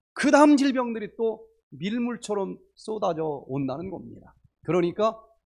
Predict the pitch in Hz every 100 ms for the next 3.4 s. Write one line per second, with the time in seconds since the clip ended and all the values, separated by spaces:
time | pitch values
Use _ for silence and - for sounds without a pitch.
0 | _ _ - - 247 254 - 240 214 214
1 | 269 - - _ _ _ _ 202 254 269
2 | 254 214 175 160 131 139 - 101 - -
3 | - - -